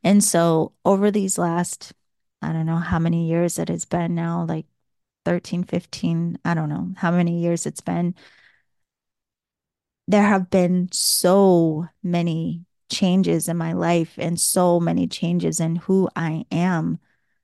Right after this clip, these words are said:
just because of that one phone call.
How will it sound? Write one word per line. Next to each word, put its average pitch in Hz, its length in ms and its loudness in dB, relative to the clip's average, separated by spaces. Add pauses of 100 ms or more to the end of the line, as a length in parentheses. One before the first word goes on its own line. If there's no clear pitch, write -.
(220)
just - 560 -2 (380)
because 185 420 2
of 165 100 2
that 175 220 0
one 180 220 2
phone 175 300 -4
call. 156 400 -8